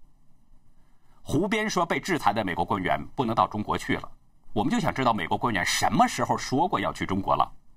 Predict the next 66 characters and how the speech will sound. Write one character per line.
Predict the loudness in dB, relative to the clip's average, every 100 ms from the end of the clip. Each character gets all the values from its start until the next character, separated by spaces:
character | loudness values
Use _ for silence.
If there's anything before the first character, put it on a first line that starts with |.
| -20 -20 -20 -20 -12 0
美 | 0
国 | 2
官 | 0 0
员 | 0
可 | 0 -2
没 | -2
有 |
三 | 2 0 2
妻 | 0
四 | -2 0 0
妾、 | 0 -2 -2 -12
七 | -4 0 2
奶 | 2
八 | 4 6
奶 | 4 0
的 | -2 6
安 | 6 6
置 | 0 0
在 | 0
中 | 0 0
国， | -2 -4 -10 -16 -16 -2
也 | 0
没 | 0
有 | -2
私 | -2
生 | -2 -2
子 | -2
在 | -2 -2
中 | -2
国， | -6 -8 -10 -14 -18 -14 -2
更 | 0
没 | 2
有 | -2
私 | -2
人 | -2 -2
财 | 0 0
产 | 0 -4
在 | -2 -2
中 | -2
国。 | -4 -4 -8 -12 -18 -20 -14
所 | -4
以 | -2
去 | -2 0 0
不 | 0
去 | -2
中 | 0 0
国， | 0 -2
这 | -2
个 | -2
有 | -4
什 | -4 -6
么 | -4
意 | -2
义 | 0 0
吗？ | -2 -6 -12 -20 -20 -20 -20 -20 -8
这 | -6
纯 | -4 -6
粹 | -4
是 | -4
胡 | -6 -4 -2
编 | 0
的 | -2
个 | -4
人 | -4 -4
臆 | -2
想。 | 0